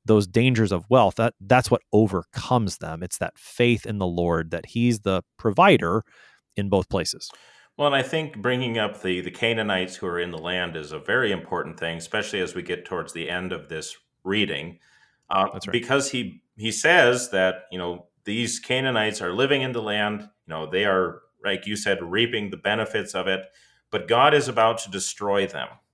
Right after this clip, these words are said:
Speaker 2: you know, to d-, destroy them before Israel so that they can take possession of the land. And that is important because that's happening because of their sins. You know, the iniquity of the Amorites has come full,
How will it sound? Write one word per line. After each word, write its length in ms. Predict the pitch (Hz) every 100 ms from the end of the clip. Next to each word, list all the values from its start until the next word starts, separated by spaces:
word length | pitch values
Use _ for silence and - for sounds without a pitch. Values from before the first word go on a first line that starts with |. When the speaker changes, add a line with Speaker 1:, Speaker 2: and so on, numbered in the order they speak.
| _ _ _ _ _ _
Speaker 2:
you 100 | 95
know, 80 | 82
to 140 | 82
d-, 200 | 87 95 -
destroy 440 | 98 - 120 131
them 200 | 139 123
before 580 | 104 98 117 117 117 120
Israel 540 | 117 113 - 90 85 87
so 200 | - 90
that 240 | 90 -
they 220 | 98 117
can 220 | 127 120 98
take 300 | 95 90 -
possession 440 | 90 87 82 87
of 140 | 80
the 60 | 78
land. 380 | 80 92 73 65 _ _ _ _
And 240 | 104 101 95
that 300 | 123 160 151
is 360 | 120 117 -
important 520 | 120 101 - 185 151 117
because 320 | 117 - -
that's 220 | 117 113
happening 580 | - 156 165 117 113 107
because 440 | 110 - 101 98
of 160 | - 95
their 180 | 98 98
sins. 520 | - 123 90 71 -
You 60 |
know, 120 | 87 85
the 140 | 90
iniquity 500 | 92 117 123 123 117
of 100 | 113
the 120 | 98
Amorites 640 | 101 107 104 87 87 87 -
has 160 | 85
come 280 | - 101 92
full, 460 | - 123 98 -